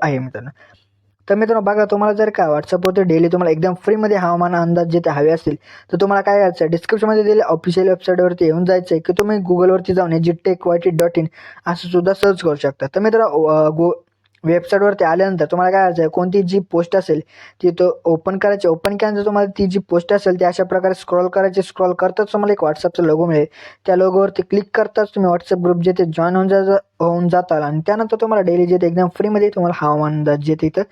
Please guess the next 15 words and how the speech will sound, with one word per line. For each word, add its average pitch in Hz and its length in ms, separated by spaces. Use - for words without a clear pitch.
मिळत 175 260
राहतील. 147 240
चला 208 120
तर 220 120
मित्रांनो, 220 300
आपण 202 200
जे 202 100
ते 202 80
आपल्या 190 260
आजच्या - 160
व्हिडिओला 160 240
जे 165 140
ते 220 60
सुरुवात 139 300
करूया. 135 220